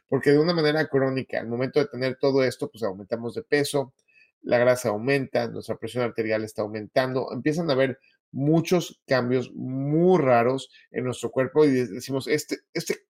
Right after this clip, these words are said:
cuerpo ya no es mío, este cuerpo prácticamente está cambiando mucho más rápido de eso", y por eso es importante ver con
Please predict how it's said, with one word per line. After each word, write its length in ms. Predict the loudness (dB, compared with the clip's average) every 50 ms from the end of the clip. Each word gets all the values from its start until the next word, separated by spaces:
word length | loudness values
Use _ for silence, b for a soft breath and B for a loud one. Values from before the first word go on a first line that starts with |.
| _ _
cuerpo 400 | -2 0 0 0 0 0 0 0
ya 160 | 2 2 2 2
no 120 | 2 0
es 100 | -2 -2
mío, 260 | -4 -6 -6 -4 -6
este 240 | -6 -6 -6 -6 -2
cuerpo 440 | 0 0 0 2 2 0 0 0 B B B B B B B B
prácticamente 880 | -2 -2 0 0 0 0 0 0 0 0 -2 0 2 2 2 2 2 -2 -8 -18 _ _
está 400 | -14 -10 -10 -8 -4 -2 -2 0
cambiando 440 | 0 0 0 2 2 0 2 0 0
mucho 320 | 0 2 0 0 0 0 0
más 140 | 0 2
rápido 360 | 2 2 2 2 2 2 4 4
de 100 | 2 2
eso", 160 | 0 -2 -4
y 40 | -2
por 180 | 0 0 0
eso 100 | 2 0
es 80 | 0 0
importante 720 | -2 -2 0 0 -2 -2 -2 -2 -4 -4 -4 -2 -2 -2
ver 200 | -2 -2 -4 -4
con 200 | -8 -14 -16